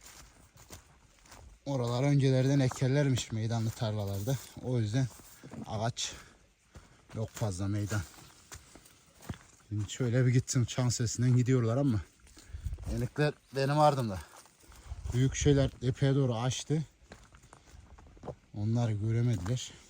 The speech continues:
Yetişemediler arkasından. Onlar durmuyor zaten. Her zaman tetikteler. Bir ora gidiyorlar, bir ora. Bu ormanda da şey yani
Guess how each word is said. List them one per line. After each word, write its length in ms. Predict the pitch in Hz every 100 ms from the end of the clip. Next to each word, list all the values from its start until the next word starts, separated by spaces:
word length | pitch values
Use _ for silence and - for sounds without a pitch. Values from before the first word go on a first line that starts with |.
| -
Yetişemediler 760 | 110 98 - - 120 104 95 98
arkasından. 480 | 98 113 104 110 135 - - _ - - - - -
Onlar 340 | 104 113 123 117
durmuyor 360 | 120 143 127
zaten. 360 | 101 101 - 104
Her 200 | 120 135
zaman 340 | 117 131 143 -
tetikteler. 540 | - 135 - - 131 95 - - - - - - - - - _ - - - -
Bir 60 | 123
ora 260 | 147 143
gidiyorlar, 440 | 123 107 117 156 139
bir 60 |
ora. 260 | 151 135 95 82 - - - - - - - -
Bu 80 |
ormanda 460 | 113 113 117 123 123
da 120 | 131 131 - - - - - - - - - _
şey 280 | - 127 123
yani 260 | 104 95